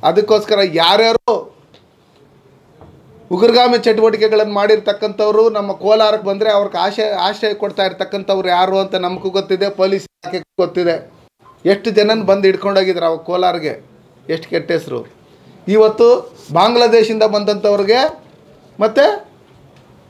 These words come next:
ಆಫ್ಘಾನಿಸ್ತಾನದಿಂದ ಬಂದಿರೋಂಥವ್ರಿಗೆ ಆಶ್ರಯ ಕೊಡ್ತಾ ಇರ್ತಕ್ಕಂಥವ್ರು ಯಾರು ಅಂತೇಳಿ ನಮ್ಗೆ ಗೊತ್ತು. ಮುಸ್ಲಿಮ್ಸಲ್ಲಿ ಎಷ್ಟೋ ಜನ ಮೊನ್ನೆ ಕೋವಿಡ್ ಟೈಮಲ್ಲಿ ಅವ್ರ ಸೈಟ್ ಮಾರಿ ಜನಗಳಿಗೆ ಅಕ್ಕಿ, ರೇಷನ್ ಕಿಟ್, ಇನ್ನೊಂದು ಮತ್ತೊಂದೆಲ್ಲ ಕೊಟ್ಟರು. ನಮ್ಮ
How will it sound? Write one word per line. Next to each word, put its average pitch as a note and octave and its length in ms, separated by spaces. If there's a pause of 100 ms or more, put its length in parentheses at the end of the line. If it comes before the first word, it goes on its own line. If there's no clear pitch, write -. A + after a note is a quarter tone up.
(600)
ಆಫ್ಘಾನಿಸ್ತಾನದಿಂದ F3 840
ಬಂದಿರೋಂಥವ್ರಿಗೆ D3+ 920 (100)
ಆಶ್ರಯ D#3 240
ಕೊಡ್ತಾ D3 360
ಇರ್ತಕ್ಕಂಥವ್ರು C3+ 640
ಯಾರು C#3 140
ಅಂತೇಳಿ C3 380
ನಮ್ಗೆ A#2+ 280
ಗೊತ್ತು. A2+ 180 (460)
ಮುಸ್ಲಿಮ್ಸಲ್ಲಿ F#3+ 680
ಎಷ್ಟೋ A3 260
ಜನ G3+ 180 (640)
ಮೊನ್ನೆ F3+ 200
ಕೋವಿಡ್ A3 380
ಟೈಮಲ್ಲಿ G#3 400 (100)
ಅವ್ರ F3 120 (120)
ಸೈಟ್ B3 240 (100)
ಮಾರಿ A3+ 260 (680)
ಜನಗಳಿಗೆ G3 440
ಅಕ್ಕಿ, F#3 180 (300)
ರೇಷನ್ E3+ 320
ಕಿಟ್, E3 180 (100)
ಇನ್ನೊಂದು D#3 300
ಮತ್ತೊಂದೆಲ್ಲ D3 440 (100)
ಕೊಟ್ಟರು. C#3+ 260 (360)
ನಮ್ಮ D#3 120